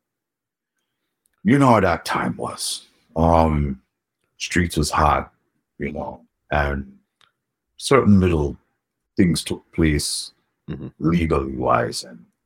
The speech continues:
Speaker 1: you know what I'm saying, too. The whole Chalice thing kinda had to cool off, among other things, but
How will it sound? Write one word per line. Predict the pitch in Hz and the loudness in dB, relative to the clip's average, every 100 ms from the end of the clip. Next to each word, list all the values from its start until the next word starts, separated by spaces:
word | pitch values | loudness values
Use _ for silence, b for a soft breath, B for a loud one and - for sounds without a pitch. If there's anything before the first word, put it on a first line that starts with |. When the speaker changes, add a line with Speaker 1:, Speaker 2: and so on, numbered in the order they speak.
| _ | _
Speaker 1:
you | 73 69 | -2 0
know | |
what | 67 | -2
I'm | 67 | -2
saying, | 69 64 60 | -4 -4 -6
too. | - 98 - _ _ _ _ _ | -8 -10 -10 _ _ _ _ _
The | 80 | -2
whole | 76 71 | -2 -2
Chalice | - 73 76 - | 0 0 0 -6
thing | 69 62 - _ _ - | -10 -8 -10 _ _ -8
kinda | 71 67 | -6 -6
had | - - | -8 -8
to | - | -10
cool | - - 71 57 | -10 -2 0 0
off, | 57 76 | -2 0
among | 95 110 98 | 4 6 6
other | 78 71 58 | 4 0 -6
things, | - - - - | -8 -8 -10 -8
but | - | -8